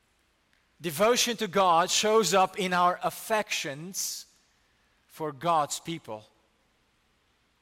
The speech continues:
David says, "As for the saints in the land,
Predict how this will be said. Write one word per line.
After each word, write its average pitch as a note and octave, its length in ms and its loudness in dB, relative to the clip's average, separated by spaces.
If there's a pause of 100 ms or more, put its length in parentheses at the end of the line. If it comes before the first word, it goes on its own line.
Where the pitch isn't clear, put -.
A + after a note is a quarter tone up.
(240)
David F#3 320 2
says, D#3+ 480 -2
"As A3+ 240 -2
for G3 160 -2
the E3 100 -4
saints F#3+ 540 -2
in E3 100 -6
the D#3+ 100 -4
land, C#3+ 420 -2